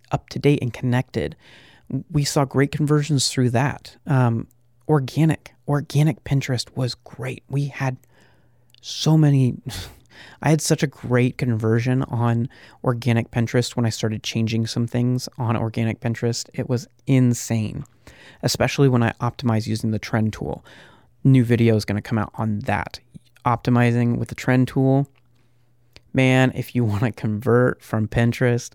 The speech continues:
optimize <laughs> with the trend tool. Um, but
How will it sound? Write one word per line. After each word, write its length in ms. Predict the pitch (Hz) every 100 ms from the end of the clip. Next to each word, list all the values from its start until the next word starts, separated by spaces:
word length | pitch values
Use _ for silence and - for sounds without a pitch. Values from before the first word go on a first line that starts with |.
| _
optimize 880 | 107 117 - 117 117 113 113 120 131 - _
<laughs> 340 | - - 165 151
with 300 | 135 127 -
the 120 | 127
trend 600 | - - 117 113 113 110
tool. 440 | - 117 113 - - - - - - - - - - -
Um, 400 | 135 123 117 107 - _ _
but 240 | 135 170